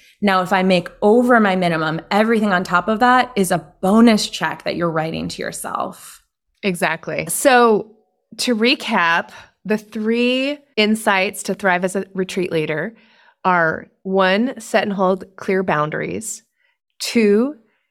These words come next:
Speaker 2: get into the driver's seat and take charge of sales. And three, embrace your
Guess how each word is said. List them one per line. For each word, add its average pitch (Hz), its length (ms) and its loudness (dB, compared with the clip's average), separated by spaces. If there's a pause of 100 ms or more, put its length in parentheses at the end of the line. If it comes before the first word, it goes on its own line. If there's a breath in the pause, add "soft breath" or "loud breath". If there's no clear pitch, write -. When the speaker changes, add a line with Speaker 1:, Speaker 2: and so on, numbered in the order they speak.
(160)
Speaker 2:
get 202 220 0
into 247 180 -2
the 349 80 -2
driver's 226 420 0
seat 214 300 -2
and 180 180 -2
take 190 240 -6
charge 190 640 0
of 190 160 -6
sales. - 800 -6 (640)
And 196 320 -2
three, 208 680 0
embrace 190 720 0
your 226 100 -2